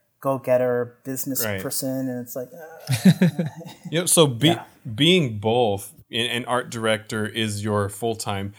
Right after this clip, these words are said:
Speaker 2: is it difficult to kinda let go sometimes and give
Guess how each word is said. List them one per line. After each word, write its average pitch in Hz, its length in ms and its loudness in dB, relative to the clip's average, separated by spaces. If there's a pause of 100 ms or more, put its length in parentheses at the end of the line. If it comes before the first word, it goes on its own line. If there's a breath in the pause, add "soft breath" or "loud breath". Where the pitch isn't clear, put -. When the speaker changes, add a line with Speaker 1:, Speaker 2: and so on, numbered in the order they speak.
(200 soft breath)
Speaker 2:
is 117 140 -2
it 117 180 -2
difficult 127 800 -2
to 113 560 -2 (380)
kinda 139 200 2
let 120 240 -2
go 117 160 4
sometimes 123 680 -2
and 107 280 -4
give 113 400 -2